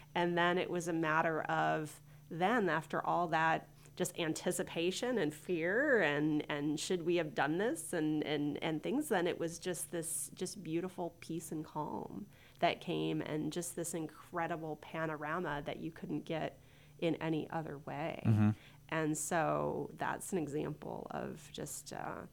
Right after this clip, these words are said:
Speaker 1: an incredible freeing experience that came from overcoming fear.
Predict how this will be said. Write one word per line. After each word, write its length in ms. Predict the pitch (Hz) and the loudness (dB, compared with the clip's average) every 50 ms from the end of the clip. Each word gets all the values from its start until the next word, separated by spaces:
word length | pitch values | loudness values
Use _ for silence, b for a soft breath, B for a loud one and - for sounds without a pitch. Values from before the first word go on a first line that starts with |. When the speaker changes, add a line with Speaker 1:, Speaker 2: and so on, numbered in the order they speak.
| b b b b b b | b b b b b b
Speaker 1:
an 80 | 165 156 | 0 0
incredible 1000 | 147 151 - - - 185 180 180 175 170 156 165 156 156 151 151 151 143 143 - b b b b b | 0 0 -2 -4 0 4 4 6 6 4 4 2 2 2 2 2 0 -2 -4 -8 b b b b b
freeing 720 | b - - - - 185 180 196 220 214 180 151 143 143 | b -14 -12 -6 0 4 6 8 10 10 8 8 4 2
experience 920 | 143 127 - - - - - - - 123 98 98 120 135 131 92 - - - - | 0 -2 -4 -6 -8 -8 -6 -4 -2 -2 0 0 0 0 0 -2 -2 -4 -2 0
that 200 | 160 - - - | 0 0 -2 -2
came 640 | - - 175 165 156 156 151 151 151 147 151 147 147 | -4 -2 0 2 2 2 2 2 2 2 2 0 -4
from 260 | - - 156 156 - - | -4 -4 -4 -4 -2 -2
overcoming 560 | 151 147 151 139 - - 165 170 208 208 202 | -4 -4 -4 -6 -8 -8 -6 -6 -6 -6 -8
fear. 420 | - - - - - - - 190 | -10 -10 -10 -10 -8 -8 -10 -12